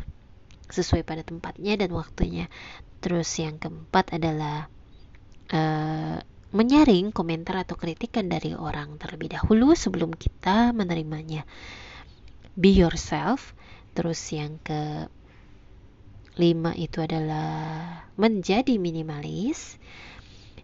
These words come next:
Jadi be mindful saat, saat akan berbelanja itu atau mengkonsumsi sesuatu itu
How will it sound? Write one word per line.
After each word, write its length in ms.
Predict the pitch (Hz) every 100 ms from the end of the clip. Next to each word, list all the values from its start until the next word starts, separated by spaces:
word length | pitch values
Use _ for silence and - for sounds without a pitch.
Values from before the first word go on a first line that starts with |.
| -
Jadi 240 | 165 165
be 160 | 160 185
mindful 720 | 170 147 156 - 196 233 339 370
saat, 400 | - 170 156 -
saat 320 | - 165 165
akan 320 | - - 170
berbelanja 640 | 170 170 165 160 165 160 -
itu 240 | 180 226
atau 240 | 262 220 180
mengkonsumsi 720 | 170 170 170 175 165 - 165
sesuatu 400 | 165 - 160 -
itu 280 | 165 - 262